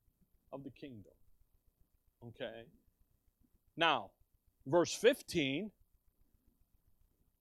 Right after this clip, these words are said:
they come to Jerusalem, and how do they find the temple? "Well, you've made my house a den of thieves, haven't you?"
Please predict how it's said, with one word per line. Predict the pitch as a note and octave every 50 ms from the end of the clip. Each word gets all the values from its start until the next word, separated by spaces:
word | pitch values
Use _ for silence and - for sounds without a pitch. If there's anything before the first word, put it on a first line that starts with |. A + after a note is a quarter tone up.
| _ _
they | A#2+ B2 E3 D#3+
come | - - G3 F#3 F3
to | E3 D#3
Jerusalem, | A#2+ D#3 D#3 F3 G3 A3 B3 A#3 D#3+ D#3 D3+ C#3 C#3+ D3+ F3 E3+ - _ _ _ _ _
and | - D3 D#3 D#3+ E3 D3+ C#3+ C#3+
how | - - G#3 A#3
do | A#3+ A3
they | G3+ G3+ -
find | - - G3 F#3 F3+ E3+ E3
the | D#3 B2+
temple? | - - G#3 F#3 D#3 - G#2+ F2+ E2+ - - - - - _ _ _ _ _ _ _ _ _ _ _ _ _ _ _ _ _ _ _ _ _ _ _ _ _ _ _ _ _ _ _ _ _ _
"Well, | - C#3+ D3+ D3+ C#3+ B2+ A2+ G#2 - - _ -
you've | - D#3+ D3+ -
made | D#3 D#3 D#3 D3+
my | D3+ D3 D3
house | C#3 D3+ E3 E3+ F3 E3+ -
a | D#3+
den | D3 E3+ E3+ E3
of | D#3 A#2
thieves, | - F#3+ B3 D#4 B3 C#3+ A2 F#2 - -
haven't | - D3+ D3 B2 B2+ A#2 G#2 -
you?" | - F#2